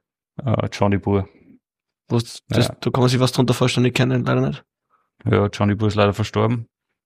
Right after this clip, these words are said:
Speaker 1: im letzten Jahr. Drei Sterne im Librei
Speaker 2: Mhm.
Speaker 1: in, in Holland.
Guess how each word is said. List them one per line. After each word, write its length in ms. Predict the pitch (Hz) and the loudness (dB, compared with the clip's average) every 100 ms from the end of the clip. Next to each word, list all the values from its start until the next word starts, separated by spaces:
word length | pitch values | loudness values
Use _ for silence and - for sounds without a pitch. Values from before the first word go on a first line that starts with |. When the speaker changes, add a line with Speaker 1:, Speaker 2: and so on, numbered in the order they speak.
| _ | _
Speaker 1:
im 160 | 107 104 | 0 2
letzten 380 | 107 - - | 2 0 -4
Jahr. 280 | 110 107 107 - _ - - - - | -2 0 -4 -8 _ -20 -20 -20 -4
Drei 180 | 101 98 | 0 0
Sterne 560 | - 107 107 110 110 - _ _ 113 - | 0 0 2 2 0 -4 _ _ -12 -6
im 320 | 110 101 95 98 | -2 0 -2 0
Librei 560 | 104 101 98 107 113 - _ - - - - - - | 0 2 2 4 2 -4 _ -18 -16 -14 -16 -16 -6
Speaker 2:
Mhm. 140 | 127 104 98 - | -2 -2 -4 -4
Speaker 1:
in, 100 | 104 | -2
in 60 | |
Holland. 440 | 101 104 107 107 | 0 0 0 -4